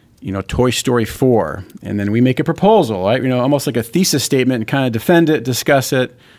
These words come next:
We don't really necessarily critique it, although we do say if we like it or not. And then we go to something borrowed, usually an article focused on the film, and maybe something that was written by a critic or a, an author somewhere.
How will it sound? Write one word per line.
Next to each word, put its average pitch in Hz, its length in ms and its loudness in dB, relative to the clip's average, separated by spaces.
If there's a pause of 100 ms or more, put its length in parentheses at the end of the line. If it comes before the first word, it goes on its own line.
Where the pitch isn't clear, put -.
(180)
We 147 80 2
don't 135 120 0
really 123 200 2
necessarily 110 420 -2
critique - 480 -2
it, 120 100 2
although 117 240 2
we 107 140 0
do 104 260 0
say 101 200 -4
if 98 80 -6
we 101 60 -6
like 135 200 0
it 98 60 -2
or 95 80 -2
not. 107 160 -4 (760)
And 135 100 2
then 151 60 4
we 151 80 2
go 156 80 4
to 147 80 4
something 131 300 2
borrowed, 123 500 4
usually 123 320 0
an 104 160 -2
article 104 500 0 (600)
focused - 520 -4
on 107 220 -2
the 98 60 -4
film, 110 500 -2 (600)
and 104 240 -6
maybe 104 180 -4
something 104 300 -4
that 101 40 -4
was 95 120 -6
written 104 340 -2 (420)
by 101 220 -2
a 110 80 -8
critic 101 400 -2
or 101 140 0
a, 98 220 0 (1080)
an - 120 -14
author 98 260 -4
somewhere. 104 400 -2